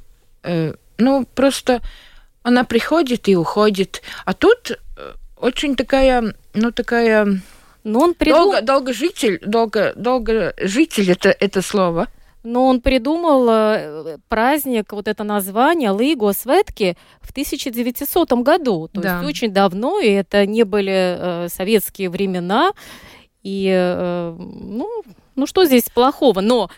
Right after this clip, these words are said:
Speaker 2: кто его тогда убедил, что Янис это не латышское имя? Это вот он сам объяснял, что,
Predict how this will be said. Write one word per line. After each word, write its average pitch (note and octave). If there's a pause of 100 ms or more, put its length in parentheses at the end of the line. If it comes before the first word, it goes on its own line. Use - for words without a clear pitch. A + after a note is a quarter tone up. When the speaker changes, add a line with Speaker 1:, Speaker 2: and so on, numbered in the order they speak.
(140)
Speaker 2:
кто F#4+
его C#4+
тогда A3+
убедил, G#3 (200)
что G#3
Янис G3
это F#3 (240)
не G#3
латышское G#3
имя? F#3+ (640)
Это G3
вот G3+
он A3
сам A3+
объяснял, F#3+
что, F#3+